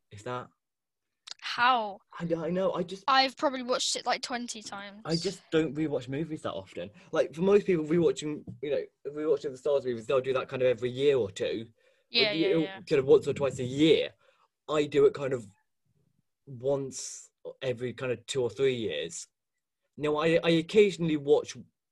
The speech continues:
Speaker 1: you know, the odd movie if I feel like it, but I do not regularly go back and watch the movies, which is just so weird.
Speaker 2: I'll watch
Speaker 1: But
Speaker 2: the,
Speaker 1: then again,
Speaker 2: rewatch, like,
Speaker 1: yesterday
Speaker 2: a T V show every year,
Speaker 1: I
Speaker 2: maybe
Speaker 1: never, re-,
Speaker 2: six
Speaker 1: I
Speaker 2: months.
Speaker 1: never, I've never rewatched T V shows. I've re-,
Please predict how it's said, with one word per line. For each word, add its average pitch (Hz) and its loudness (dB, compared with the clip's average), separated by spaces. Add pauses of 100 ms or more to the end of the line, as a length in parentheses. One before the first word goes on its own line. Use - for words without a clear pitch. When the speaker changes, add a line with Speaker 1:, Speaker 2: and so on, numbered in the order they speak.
(420)
Speaker 1:
you 123 -2
know, 123 0
the 127 2
odd 123 2
movie 123 -2
if 120 -4
I 120 -6
feel 139 0
like 107 -6
it, 82 -8 (240)
but - -10
I 147 -2
do 151 -2
not 143 0
regularly 120 -2 (300)
go 117 -6
back 104 -8
and 123 -8
watch 98 -8
the 120 -10
movies, 107 -8 (1000)
which 117 -12
is 113 -16
just 110 -16
so 120 -4
weird. 107 -6 (320)
Speaker 2:
I'll 285 6
watch 294 0
Speaker 1:
But - 8
Speaker 2:
the, - 0
Speaker 1:
then 175 6
again, 170 4
Speaker 2:
rewatch, 165 0
like, 165 4
Speaker 1:
yesterday 165 6
Speaker 2:
a - -8
T 220 -10
V 220 -12
show 202 -8 (180)
every 208 -16 (360)
year, 208 -14 (160)
Speaker 1:
I 151 0
Speaker 2:
maybe 165 4
Speaker 1:
never, 170 4
re-, 147 0
Speaker 2:
six 143 0
Speaker 1:
I 147 -4
Speaker 2:
months. 147 -8 (300)
Speaker 1:
never, 131 -2
I've 131 -6
never 123 -8
rewatched 107 -8
T 120 -6
V 110 -8
shows. 95 -8 (340)
I've 143 -2
re-, 202 4